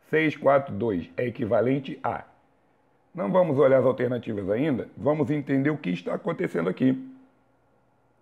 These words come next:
Você tem o produto de todos os números ímpares, né?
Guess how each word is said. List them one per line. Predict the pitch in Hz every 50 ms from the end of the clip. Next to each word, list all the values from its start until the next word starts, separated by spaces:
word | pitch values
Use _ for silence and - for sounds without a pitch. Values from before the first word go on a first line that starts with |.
| _ _ -
Você | 131 135 - - 170
tem | 143 - 180
o | 175
produto | - 185 175 143 123 165 190 - 180
de | 160 151
todos | - - - 202 220 208 208
os | 180
números | 180 - 190 185 180 - 101 120
ímpares, | 135 127 - - 92 85 82 85 - - _ _ _ _ _
né? | - 127 143 151 -